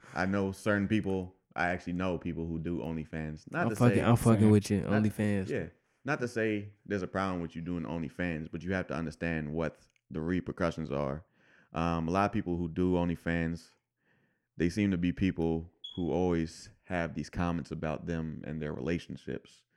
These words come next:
Speaker 1: um, and how shitty dudes are.
Speaker 3: Mm-hmm.
Speaker 2: Yeah.
Speaker 1: But once you, you, if you understand, once you get on this OnlyFans, you're gonna have a problem from now on with relationships and the dudes that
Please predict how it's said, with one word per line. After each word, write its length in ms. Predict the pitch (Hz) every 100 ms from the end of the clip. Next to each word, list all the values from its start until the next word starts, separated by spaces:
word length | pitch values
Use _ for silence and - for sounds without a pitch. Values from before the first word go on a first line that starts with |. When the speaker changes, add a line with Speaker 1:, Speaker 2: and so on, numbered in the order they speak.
| _ _ _ -
Speaker 1:
um, 300 | 78 76 80
and 100 | 82
how 220 | 80 80
shitty 380 | - 85 80 82
dudes 360 | 82 78 71
are. 380 | 78 76 76 87 _ _ 110
Speaker 3:
Mm-hmm. 240 | 110 101
Speaker 2:
Yeah. 60 | 104
Speaker 1:
But 100 | 82
once 320 | 76 98 120
you, 160 | 127 113 -
you, 160 | 50 90 -
if 200 | 92 104
you 120 | 127
understand, 540 | 127 120 123 110 85
once 200 | 90 101
you 100 | 131
get 260 | 92 90 113
on 140 | 127
this 140 | 113 -
OnlyFans, 760 | 104 104 85 - 104 85 82
you're 100 | 92
gonna 140 | 104 92
have 180 | 90
a 60 | 78
problem 560 | - 95 95 92 87 85
from 200 | 90 82
now 240 | 85 80
on 260 | 87 85 80
with 180 | 80 80
relationships 680 | 76 85 82 82 82 -
and 100 | 78
the 40 | 73
dudes 320 | 80 87 80
that 220 | 82 71